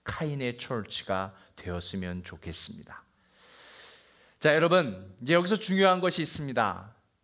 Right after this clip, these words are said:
아, 우리가 읽었던 디도서 신약 성경에 해당되고요. 신약 성경의 언어는 헬라어입니다. 헬라어는 주어와 소유격이 같이 쓰입니다.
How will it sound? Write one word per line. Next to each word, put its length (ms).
아, 280
우리가 240
읽었던 800
디도서 840
신약 400
성경에 460
해당되고요. 1160
신약 340
성경의 440
언어는 560
헬라어입니다. 720
헬라어는 720
주어와 960
소유격이 880
같이 340
쓰입니다. 600